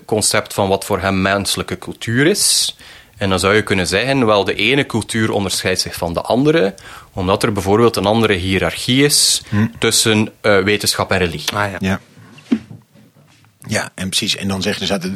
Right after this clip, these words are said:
Speaker 2: daar, daar krijgt het meer uiting die kant op
Speaker 1: Ja.
Speaker 2: en daar iets minder die kant op.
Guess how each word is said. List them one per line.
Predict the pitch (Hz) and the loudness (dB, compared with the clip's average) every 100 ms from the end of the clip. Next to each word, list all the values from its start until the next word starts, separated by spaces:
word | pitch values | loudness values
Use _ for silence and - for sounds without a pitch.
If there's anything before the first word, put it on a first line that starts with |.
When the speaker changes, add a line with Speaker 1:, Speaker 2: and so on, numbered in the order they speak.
| 95 | -4
Speaker 2:
daar, | 110 98 | -2 0
daar | 113 113 110 | 0 0 0
krijgt | 107 101 - | -2 -4 -6
het | 98 - | -8 -6
meer | 98 117 120 | 0 2 2
uiting | 107 107 110 101 | 0 -2 0 0
die | 127 | 0
kant | 120 | 0
op | 107 113 - | 0 -4 -4
Speaker 1:
Ja. | 104 92 | -2 0
Speaker 2:
en | 107 | 0
daar | 107 | 0
iets | - 104 | -2 -4
minder | 101 98 98 | 0 0 0
die | 101 120 | 0 0
kant | 110 | 2
op. | 113 107 | 0 -2